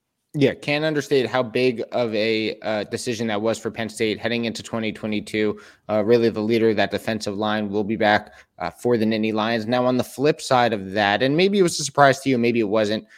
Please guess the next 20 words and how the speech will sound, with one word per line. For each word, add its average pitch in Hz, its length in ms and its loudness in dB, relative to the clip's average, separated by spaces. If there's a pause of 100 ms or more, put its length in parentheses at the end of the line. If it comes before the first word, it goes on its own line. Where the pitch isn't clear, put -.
(240)
Rasheed 147 320 2
Walker 139 500 6
announced 120 520 0
that 113 140 0
his 127 240 -2
time 127 300 0
at 107 200 0
Penn 117 160 -4
State 117 300 -2
is 95 200 -6
finished. 131 560 0 (260)
He 151 180 2
will 165 120 8
be 147 140 6
entering 139 320 4
the 127 100 2
N 123 80 2
F 120 120 -2
L 123 100 4
draft. 113 420 2